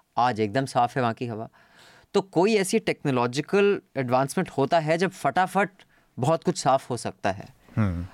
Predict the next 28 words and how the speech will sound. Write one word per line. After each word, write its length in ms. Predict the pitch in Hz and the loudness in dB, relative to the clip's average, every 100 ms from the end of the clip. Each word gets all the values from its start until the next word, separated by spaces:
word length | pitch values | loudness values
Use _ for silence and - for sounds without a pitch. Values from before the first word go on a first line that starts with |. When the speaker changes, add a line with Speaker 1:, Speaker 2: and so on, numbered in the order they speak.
| - _ _ - | -18 _ _ -4
Speaker 1:
लेकिन 320 | 135 180 220 - - | -2 0 -4 -6 0
उस 480 | 226 - - - - _ _ _ - | 0 2 0 -2 -8 _ _ _ -6
टेक्नोलॉजिकल 920 | 151 165 135 131 147 - 185 190 185 - _ _ _ _ _ | -2 0 2 2 -2 0 2 4 0 -6 _ _ _ _ _
टिपिंग 280 | 156 - 185 | -2 0 0
पॉइंट 300 | 185 160 175 | 0 0 0
के 100 | - | 0
आने 260 | 117 131 165 | 0 0 0
तक 200 | - - - _ _ _ _ _ - | -2 -2 -8 _ _ _ _ _ -2
ऐसा 300 | 135 147 196 | -2 0 0
ना 80 | 147 | 2
हो 100 | 185 | 0
कि 200 | 208 185 _ - | -2 -4 _ -4
सब 160 | 143 | -2
कुछ 180 | 165 160 | -2 -2
ही 60 | 151 | -2
उजड़ 240 | 104 98 | -2 -4
जाए। 200 | 98 92 _ - - | -4 -6 _ -6 2
थोड़ा 160 | 147 | 4
Speaker 2:
हम्म। 80 | 175 | 4
Speaker 1:
बहुत 280 | 190 196 92 | 2 -2 -4
उजड़ेगा, 380 | 143 135 147 175 | -2 0 2 0
फिर 200 | 185 170 | 2 0
हम 80 | 175 | 0
उसको 320 | 165 - 214 | 0 0 0
रिवाइव 440 | 170 135 131 160 151 | 2 2 2 0 -2
कर 80 | 113 | -6
सकते 280 | 98 - | -6 -8
हैं, 100 | 98 | -10